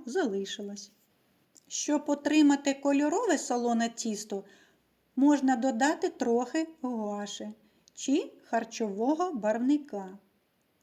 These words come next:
Мій пиріг буде з вишнями, тому в частинку тіста я додала крапельку червоної гуаші та ретельно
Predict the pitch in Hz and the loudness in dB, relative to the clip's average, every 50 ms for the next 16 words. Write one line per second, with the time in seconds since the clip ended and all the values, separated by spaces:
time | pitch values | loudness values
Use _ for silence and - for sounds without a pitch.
0 | _ _ _ _ _ _ _ _ _ _ _ _ _ _ _ _ _ _ _ - | _ _ _ _ _ _ _ _ _ _ _ _ _ _ _ _ _ _ _ 0
1 | 262 262 277 277 269 277 - 262 254 247 254 247 226 220 214 240 247 214 226 233 | 4 6 6 6 4 2 -2 -2 -2 0 -2 -2 -2 -2 -4 -4 -2 0 0 0
2 | 220 202 208 208 302 427 466 - - 370 349 330 320 330 320 - - - - _ | -2 -2 -2 0 0 2 0 0 0 2 4 6 6 6 6 4 -2 -10 -20 _
3 | _ - 285 302 330 330 330 - 311 302 294 - - 320 302 294 294 294 277 285 | _ 4 6 6 6 6 4 2 0 0 0 2 4 6 6 6 6 4 0 0
4 | - 285 277 269 - - 254 247 240 240 233 208 233 226 196 220 214 208 226 269 | 0 0 0 0 -2 -4 -4 -2 0 0 0 0 -2 -2 0 0 0 2 2 0
5 | 381 - - - 277 - 320 320 320 311 294 277 285 - 277 269 - 226 208 208 | 0 -2 -4 -2 2 2 2 2 2 0 0 0 0 -2 -4 -4 -4 -4 -4 -4
6 | 190 196 226 254 277 269 262 254 247 233 226 220 208 202 202 202 196 196 190 - | -2 0 2 4 4 4 4 2 0 -4 -4 -4 -4 -4 -4 -6 -6 -6 -8 -8
7 | - 208 208 - _ _ _ _ _ _ _ _ _ _ _ _ _ _ _ _ | -10 -10 -12 -14 _ _ _ _ _ _ _ _ _ _ _ _ _ _ _ _
8 | _ _ _ - 240 214 214 208 196 190 - - 220 226 277 359 415 453 415 403 | _ _ _ -4 -2 0 0 0 -2 -6 -6 -6 -4 0 0 0 0 0 -2 -4
9 | 392 403 | -4 -4